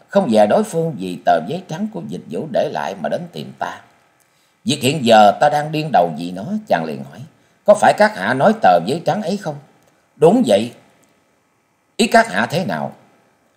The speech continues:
"Là do việc của tờ giấy trắng ấy." "Tại hạ muốn hỏi mục đích của các hạ thế nào?" "Người đã muốn nói chuyện sao?" "Có thể như vậy. Nhưng lão phù chỉ muốn nói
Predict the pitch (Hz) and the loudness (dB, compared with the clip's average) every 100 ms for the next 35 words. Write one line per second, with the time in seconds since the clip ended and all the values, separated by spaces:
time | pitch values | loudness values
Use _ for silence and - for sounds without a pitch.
0 | - 107 113 113 160 170 107 123 165 190 | -4 4 4 6 4 4 2 -4 -4 0
1 | 202 196 196 170 - 165 196 170 - _ | 4 4 2 -4 0 0 2 -2 -4 _
2 | _ _ _ _ _ _ _ 135 110 107 | _ _ _ _ _ _ _ 0 2 4
3 | 120 165 143 131 120 104 101 190 220 160 | 4 2 0 0 0 -2 -4 -6 -4 -4
4 | 156 202 - 90 - 165 147 78 62 - | 0 -2 -2 -8 -6 -8 -6 -6 -6 -8
5 | _ _ _ _ _ _ _ _ 127 143 | _ _ _ _ _ _ _ _ 0 4
6 | 139 135 123 135 170 196 165 - - 98 | 6 6 6 4 4 2 2 0 -2 -6
7 | 117 135 151 139 _ _ _ _ _ _ | -4 -4 -4 -10 _ _ _ _ _ _
8 | _ _ _ - 175 98 156 139 76 62 | _ _ _ 2 4 4 0 -2 -6 -10
9 | 64 _ _ _ _ _ _ _ _ _ | -14 _ _ _ _ _ _ _ _ _
10 | _ _ _ _ _ - 143 143 117 107 | _ _ _ _ _ -2 2 4 6 6
11 | 135 160 131 127 113 107 139 156 202 196 | 8 6 4 2 2 -2 -4 2 4 6
12 | 233 | 4